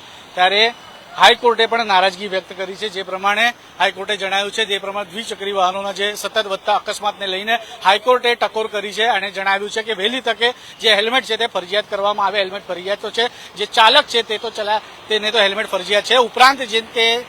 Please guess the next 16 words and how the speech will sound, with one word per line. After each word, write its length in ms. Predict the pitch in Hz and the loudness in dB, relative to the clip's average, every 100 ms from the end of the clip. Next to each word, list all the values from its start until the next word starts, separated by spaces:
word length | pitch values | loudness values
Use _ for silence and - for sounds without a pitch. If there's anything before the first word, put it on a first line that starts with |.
| - | -2
ચાલકની 380 | 202 214 214 214 | 0 0 -4 2
પાછળ 420 | 226 226 302 220 - - - - | 6 8 8 6 2 -14 -14 0
જે 120 | 233 | 2
બેસશે 460 | 220 208 - 226 240 | 2 0 2 2 4
તેને 260 | 233 233 | 2 2
પણ 160 | 262 269 | 4 4
હેલ્મેટ 340 | 208 208 233 | 4 2 -2
ફરજિયાત 380 | 226 202 185 214 214 | -2 -4 0 0 0
કરવાનો 320 | 196 196 214 | 0 0 -2
નિર્ણય 360 | 202 196 214 240 - - 196 | -6 -4 -4 -4 -10 -10 -2
લેવામાં 360 | 208 208 214 | 2 4 6
આવે 160 | 208 220 | 4 4
તેવો, 220 | 220 208 | 0 0
તેવી 280 | 220 - 196 | -2 -4 -6
રીતનો 180 | 196 208 | -4 -2
આદેશ 460 | 226 220 226 226 | 4 4 6 4